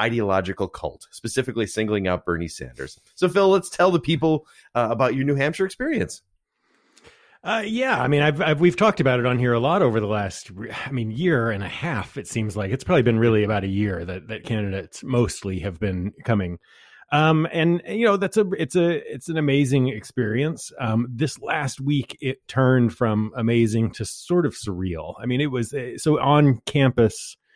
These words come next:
Speaker 2: in the week leading up to, uh, um, to the election, we had seven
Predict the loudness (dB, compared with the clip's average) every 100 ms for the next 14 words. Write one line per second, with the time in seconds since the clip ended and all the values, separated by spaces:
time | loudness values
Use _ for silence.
0 | _ _ _ -2 4 4 4 4 2 2
1 | 2 4 4 2 0 -4 -6 -8 0 2
2 | 4 2 0 -4 _ _ _ _ -6 -4
3 | -2 -2 -4 -6 -10 -8 -6 -6 -6 -8
4 | -12 _ 0 2 2 0 0 -2 0 -2
5 | 0 0 0 0 0 -2 -6 -14 _ _
6 | -20 -12 -6 -4 -2 0 2 2 0